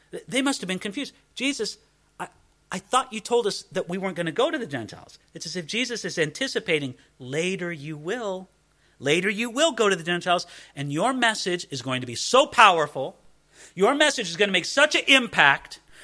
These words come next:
The gospel is gonna make such a revolution in this world that you're gonna have to answer for it before kings. You're gonna have to answer for it i-, in the s-, capitals of the government."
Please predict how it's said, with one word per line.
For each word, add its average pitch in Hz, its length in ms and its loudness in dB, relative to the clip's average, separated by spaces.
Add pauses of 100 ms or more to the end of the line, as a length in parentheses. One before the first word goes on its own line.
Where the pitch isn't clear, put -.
(100)
The 175 60 -6
gospel 240 560 4
is 196 120 -2
gonna 214 160 0
make 196 120 0
such 269 200 -2
a 240 60 2
revolution 226 680 4
in 294 100 2
this 254 160 0
world 208 460 4 (160)
that 196 140 0
you're 247 160 2
gonna 247 160 4
have 208 140 6
to - 160 -2
answer 208 340 4
for 220 200 6
it 208 80 0
before 180 320 4
kings. - 720 -4 (380)
You're 262 120 4
gonna 262 140 6
have 240 120 4
to - 140 0
answer 220 380 4
for 170 240 4
it 170 80 0 (160)
i-, 190 40 2
in 202 280 2
the 185 60 0
s-, - 260 -2 (280)
capitals 240 520 2
of 185 80 -2
the 180 80 -4
government." 156 600 -2